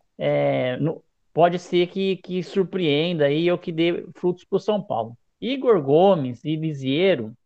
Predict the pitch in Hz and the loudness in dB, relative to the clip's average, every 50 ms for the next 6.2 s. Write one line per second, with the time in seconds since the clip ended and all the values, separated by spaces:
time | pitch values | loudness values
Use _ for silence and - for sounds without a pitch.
0 | _ _ _ _ _ 180 180 185 - 147 143 160 180 190 196 196 185 180 180 180 | _ _ _ _ _ -4 -2 -2 -2 -4 -4 -6 -6 -6 -6 -6 -6 -6 -6 -8
1 | 175 170 170 170 170 - 156 - _ _ _ _ _ _ _ _ _ _ _ _ | -8 -10 -12 -16 -20 -20 -20 -20 _ _ _ _ _ _ _ _ _ _ _ _
2 | _ _ _ - 160 175 160 180 185 185 185 196 185 175 190 190 190 202 220 226 | _ _ _ -6 -6 0 2 4 4 4 4 2 2 0 0 2 2 2 2 2
3 | 185 170 156 156 170 185 208 196 208 208 208 - - - 196 180 - 185 190 180 | 2 2 2 4 6 6 4 4 4 0 0 -2 -8 -10 -8 -4 -2 -2 -2 -2
4 | 185 - 190 180 - 208 202 208 147 135 127 - 196 233 285 359 339 - 269 254 | -4 -6 -4 0 0 0 0 -2 -6 -8 -4 -2 0 0 0 0 0 2 0 0
5 | 247 - 262 233 240 220 226 - 220 214 214 214 208 214 202 202 196 185 - - | 2 0 -2 -2 -2 -4 -2 0 0 0 2 0 -2 -2 -2 -2 -4 -4 -6 -4
6 | 196 202 226 269 | -2 -2 -2 -2